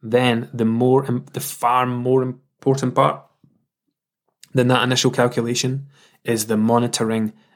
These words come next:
and adjusting. I think that's what I said in my reply, actually. And that's the thing that annoys me. I make these quick replies and it's like, I know what it means,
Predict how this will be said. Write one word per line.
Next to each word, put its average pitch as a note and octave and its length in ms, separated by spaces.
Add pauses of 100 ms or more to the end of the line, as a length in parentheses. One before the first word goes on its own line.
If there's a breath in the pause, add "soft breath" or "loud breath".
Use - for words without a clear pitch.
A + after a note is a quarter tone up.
and G#2+ 120
adjusting. G#2+ 480
I A2 40
think F#3+ 180
that's D#3+ 240
what G#2 100
I - 40
said A2+ 280
in A2 60
my G#2+ 100
reply, A2 360
actually. F#2+ 440
And C#3 360
that's E3+ 200
the D3+ 80
thing C#3 240
that A2 120
annoys A#2 320
me. C3 120
I A#2+ 80
make B2+ 280
these B2+ 160
quick - 340
replies B2 500
and A#2 200
it's - 220
like, A#2+ 300 (720 soft breath)
I C#3 120
know D3+ 100
what A#2 140
it G2+ 80
means, B2 440